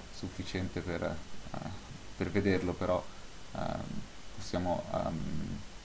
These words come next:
possiamo impostare il motion blur direttamente da qui e la velocità dello shutter, ok, che è sempre legato al, al motion blur, e in più possiamo, eh, scegliere se usare un offset per, eh, per lo shutter.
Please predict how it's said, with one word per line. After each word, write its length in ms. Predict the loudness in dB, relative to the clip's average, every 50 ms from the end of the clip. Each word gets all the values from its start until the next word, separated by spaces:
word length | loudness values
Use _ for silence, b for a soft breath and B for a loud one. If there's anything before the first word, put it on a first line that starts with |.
| -8 -8 -8 -8 -6 -4
possiamo 240 | 0 4 4 4 4
impostare 360 | 4 2 0 4 4 6 6
il 60 | 6
motion 280 | 4 2 0 0 0 2
blur 200 | 2 2 2 2
direttamente 480 | 2 0 0 0 -2 -2 -2 -2 2
da 100 | 2 2
qui 260 | 2 2 2 0 0 0 B B B B B B B B B -2 4
e 100 | 8 8
la 100 | 10 10
velocità 420 | 8 6 4 2 2 4 6 6
dello 220 | 8 8 6 4 2
shutter, 560 | 2 4 6 6 6 4 2 0 0 0 -2 -4 -4 -4 -4 -4 -4 -4 -6 -6 -4 -4 -2
ok, 500 | -2 -2 -2 0 0 2 2 2 0 0
che 120 | 0 -2
è 20 | 0
sempre 320 | 0 -2 -2 0 0 0
legato 440 | 0 2 2 2 0 2 0 0 0
al, 300 | 2 0 0 -2 -2 -4 B B B B B -4 -2
al 100 | 0 0
motion 320 | 0 0 0 2 2 4
blur, 260 | 6 6 6 6 6 B B B B B B B -4 2 6
e 80 | 8
in 80 | 8 10
più 160 | 10 8 8
possiamo, 560 | 8 6 4 6 8 8 10 10 8 8 6 4
eh, 120 | 4 4 4
scegliere 560 | 4 8 10 10 10 12 10 10 8 8 6
se 220 | 6 4 4 4
usare 320 | 4 4 6 8 8 8 8
un 100 | 8 6
offset 420 | 6 4 2 0 0 0 0 0 -4 -6 -6 -8 -8 -4
per, 180 | 0 0 2 2
eh, 400 | 4 4 6 6 6 4 4 2 2
per 140 | 2 2 2
lo 100 | 2 0
shutter. 480 | 2 4 4 4 4 2 0 -2 -4